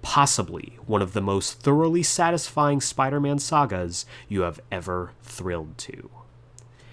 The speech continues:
And the, uh, final panel shows of this, uh, initial page,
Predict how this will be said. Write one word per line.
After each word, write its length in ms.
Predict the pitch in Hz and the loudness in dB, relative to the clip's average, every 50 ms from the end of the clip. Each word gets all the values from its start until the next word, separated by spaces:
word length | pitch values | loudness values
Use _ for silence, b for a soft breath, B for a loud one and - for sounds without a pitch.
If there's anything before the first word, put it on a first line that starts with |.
| B B B | B B B
And 280 | - 98 92 90 90 85 | -8 -6 -6 -6 -4 -4
the, 320 | 90 90 90 87 87 87 | -4 -4 -4 -2 -4 -4
uh, 260 | 85 82 80 80 80 | -4 -4 -4 -6 -6
final 720 | - - - - 135 127 120 113 110 107 104 101 98 95 B B B B B B - | -8 -12 -2 2 2 4 4 4 2 2 2 0 -2 -4 B B B B B B -18
panel 400 | - - - 117 113 107 101 98 | -6 0 2 2 4 4 2 2
shows 760 | - - - 113 107 101 95 95 95 92 87 - - - - - - - - - - - - - - - - - | 0 -2 -2 -2 0 0 0 0 0 -2 -2 0 0 -2 -2 -4 -10 -20 -20 -20 -20 -20 -20 -20 -20 -20 -12 -10
of 140 | 110 98 87 | -10 -6 -4
this, 240 | 92 87 - - - | -4 -2 -2 -2 -2
uh, 300 | 98 90 87 85 87 - - - | -4 -6 -6 -6 -8 -10 -10 -8
initial 320 | 107 98 95 - - 92 | -6 -6 -4 -4 -6 -6
page, 520 | - - 104 95 95 92 90 85 - - | -6 -6 -6 -4 -4 -4 -4 -6 -8 -12